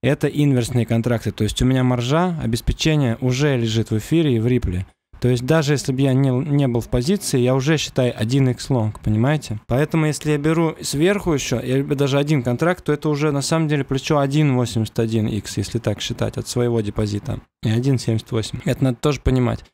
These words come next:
Если бы я зашортил, продал, тогда да,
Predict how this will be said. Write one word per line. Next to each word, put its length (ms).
Если 220
бы 100
я 80
зашортил, 760
продал, 560
тогда 360
да, 440